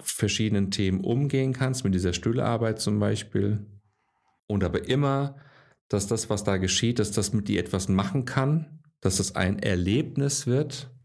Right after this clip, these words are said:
Und nur wenn du ein Erlebnis hast, was immer in Verbindung mit Gefühlen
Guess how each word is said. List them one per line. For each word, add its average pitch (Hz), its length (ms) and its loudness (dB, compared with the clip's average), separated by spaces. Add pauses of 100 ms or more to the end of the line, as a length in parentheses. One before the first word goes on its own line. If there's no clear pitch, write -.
(680)
Und 98 140 0
nur 120 180 2
wenn 123 180 2
du 120 80 0
ein 101 200 0
Erlebnis 101 840 0
hast, 127 180 0
was 98 140 0
immer 160 260 0
in 151 120 2
Verbindung 131 520 0
mit 107 180 -2
Gefühlen 151 840 0